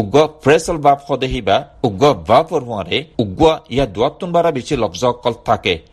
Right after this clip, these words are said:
হিনৰে পাৰ্টিকলছ বলিও হ, ইয়ানি লফজ অকলৰ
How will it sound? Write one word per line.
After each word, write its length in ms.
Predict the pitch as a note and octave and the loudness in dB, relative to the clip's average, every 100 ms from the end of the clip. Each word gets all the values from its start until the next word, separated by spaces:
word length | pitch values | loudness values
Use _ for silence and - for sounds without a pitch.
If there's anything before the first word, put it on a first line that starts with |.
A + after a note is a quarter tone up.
| - | -6
হিনৰে 340 | E3 C3+ A2+ C3 C#3 - | -2 2 2 0 -4 -4
পাৰ্টিকলছ 440 | D#3 E3+ - - C#3 | -4 -2 -2 -2 -2
বলিও 260 | C3+ C3+ C#3 A2+ | -2 0 -2 0
হ, 20 | G2+ C#3 - - | 0 0 -4 -2
ইয়ানি 260 | A#2 A#2 A#2+ G2 | -2 -2 -6 -4
লফজ 220 | G#2 F2 E3+ | -4 -2 -4
অকলৰ 360 | D#3+ C#3+ C#3+ | -2 -2 -2